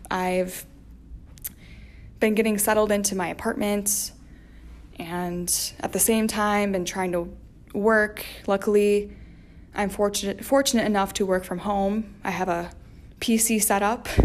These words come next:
so I was able to kinda multitask and get some things done around my apartment that needed to get done.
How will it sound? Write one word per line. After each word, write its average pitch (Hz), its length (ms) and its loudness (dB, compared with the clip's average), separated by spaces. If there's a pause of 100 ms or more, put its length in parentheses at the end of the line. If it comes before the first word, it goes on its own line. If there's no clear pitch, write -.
(1200)
so 190 380 4
I 196 180 4
was 202 140 4
able 190 180 4
to 202 100 -2
kinda 196 260 -2
multitask 180 920 2
and 175 300 -2
get - 160 0
some 185 160 -2
things 175 260 -4
done 175 220 -2
around 180 260 -2
my 175 80 -4
apartment - 640 -6
that - 280 -4
needed 269 380 4
to 208 100 0
get 190 200 -6
done. - 340 -6